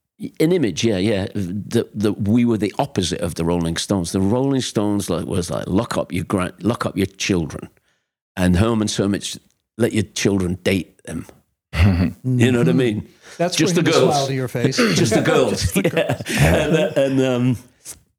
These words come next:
Speaker 1: we liked that. You know, it was good, and, and, and we knew, we knew the Stones, and we knew the plot, and we fell perfectly into the plan because we were actually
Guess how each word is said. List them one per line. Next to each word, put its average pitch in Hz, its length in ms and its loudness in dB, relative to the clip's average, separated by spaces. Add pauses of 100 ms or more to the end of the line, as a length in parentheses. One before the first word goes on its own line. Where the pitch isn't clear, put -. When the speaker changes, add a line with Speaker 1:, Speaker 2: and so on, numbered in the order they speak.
(120)
Speaker 1:
we 170 120 4
liked 170 360 0
that. - 180 -2
You 131 100 4
know, 113 140 2
it 123 160 2
was 131 160 2
good, 147 220 2
and, 113 240 2
and, 120 300 -2
and 117 320 2
we 123 140 4
knew, 131 340 2
we 110 240 0
knew 131 180 2
the 110 100 -2
Stones, - 560 -4 (380)
and 104 160 4
we 113 60 2
knew 123 280 2
the 107 100 0
plot, - 440 -2 (640)
and 107 180 4
we 110 80 2
fell 117 340 -2
perfectly 98 640 -2
into 95 240 -2
the 85 180 -4
plan 123 420 -4
because - 320 -4
we 110 160 0
were 113 320 0
actually 98 440 -4